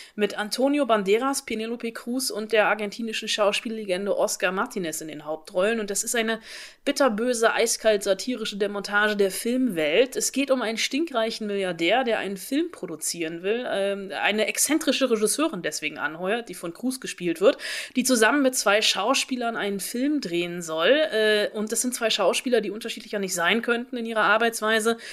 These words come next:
und auch in der Interpretation ihres Schauspielerberufs. Und, äh, wir sehen gar nicht diesen Dreh an sich, sondern tatsächlich nur die Proben.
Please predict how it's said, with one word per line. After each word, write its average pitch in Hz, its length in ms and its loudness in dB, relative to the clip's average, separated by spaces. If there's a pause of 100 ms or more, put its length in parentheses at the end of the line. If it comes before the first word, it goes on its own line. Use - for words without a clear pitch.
(200)
und 202 160 0
auch 208 100 -2
in 226 80 0
der 208 140 0
Interpretation 214 760 -4
ihres 214 380 -4
Schauspielerberufs. 208 1040 0
Und, 196 260 -4
äh, 202 200 0
wir 220 120 4
sehen 262 240 6
gar 214 180 4
nicht 214 160 -4
diesen 202 200 -6
Dreh 190 240 4
an 180 160 0
sich, 185 220 2
sondern 196 200 -2
tatsächlich 202 440 -8
nur 196 80 -2
die 185 100 -6
Proben. 254 540 2